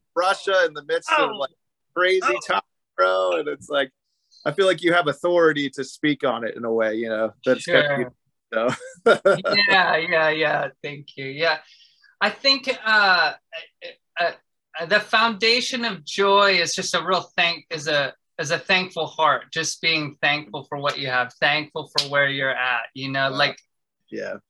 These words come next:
Speaker 2: you know, literally like, "Oh, I'm, I'm so thankful we have a bed to sleep on. I'm so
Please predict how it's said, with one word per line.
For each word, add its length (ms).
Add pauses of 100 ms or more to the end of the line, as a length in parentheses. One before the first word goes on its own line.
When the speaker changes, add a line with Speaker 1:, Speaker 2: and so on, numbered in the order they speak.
(240)
Speaker 2:
you 120
know, 140
literally 540
like, 280 (100)
"Oh, 160
I'm, 280 (100)
I'm 100
so 200
thankful 600
we 140
have 260
a 80
bed 380
to 80
sleep 420
on. 220
I'm 160
so 260